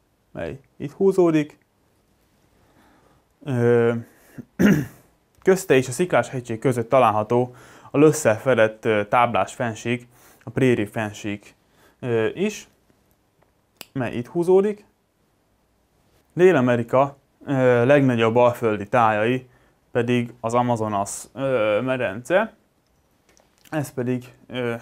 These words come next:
itt húzódik. Ö, ez az Amazonas, ö, medence, illetőleg a Paraná, ö, alföld, mely a Paraná folyó,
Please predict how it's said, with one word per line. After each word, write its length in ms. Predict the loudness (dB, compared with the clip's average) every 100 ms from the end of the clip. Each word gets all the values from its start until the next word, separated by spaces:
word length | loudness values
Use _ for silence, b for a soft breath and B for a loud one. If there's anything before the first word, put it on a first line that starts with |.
| -10
itt 160 | -14
húzódik. 640 | -10 -8 -4 -2 -2 -4 -10 _ _ _ _ _ _ _ _ _ _ _ _ _ _ _ _ _ _ _ _ _ _ _ -10
Ö, 240 | -4 -2
ez 120 | -2 -2
az 80 |
Amazonas, 680 | -2 -2 -4 -4 -6 -8 -14 -12
ö, 380 | -10 -6 -6 -6 -4
medence, 580 | -2 -2 0 2 2
illetőleg 500 | 2 2 2 2 2
a 80 | 2
Paraná, 580 | 2 2 2 2 -2 -2 b b b b -6
ö, 320 | -2 0 -2 -4
alföld, 680 | 2 4 4 2 0 0 -2 _ _ _ _
mely 360 | -4 2 4 4
a 320 | 6 6 6
Paraná 440 | 4 2 4 4 2
folyó, 600 | 0 2 4 4 2